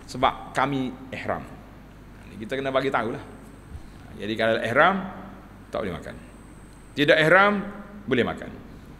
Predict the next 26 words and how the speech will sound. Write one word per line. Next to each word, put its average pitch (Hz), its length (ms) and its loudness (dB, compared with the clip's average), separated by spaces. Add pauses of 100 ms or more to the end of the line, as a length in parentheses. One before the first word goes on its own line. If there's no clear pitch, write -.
(1040)
Ha, - 120 -16
jadi 139 320 2
ini 156 160 2
dipanggil 143 520 0 (460)
nas-nas 190 640 2
hadis 170 320 4
ni, 165 160 0 (180)
kita 165 240 2
perlu 170 240 0
campur, 135 600 -2
tengok - 680 -4
suasana, 131 600 2
keadaan. 101 420 -2 (800)
Kalau 160 240 6
gini 196 240 4
boleh, 220 540 8
gini 135 180 0
tak - 160 -6
boleh. 80 160 -8 (960)
Kita 165 320 0
kadang-kadang 165 440 4
tengok, 135 200 4
"Oh, 107 60 -4
pelik 117 300 4
hadis 110 280 2
ni. 101 100 -2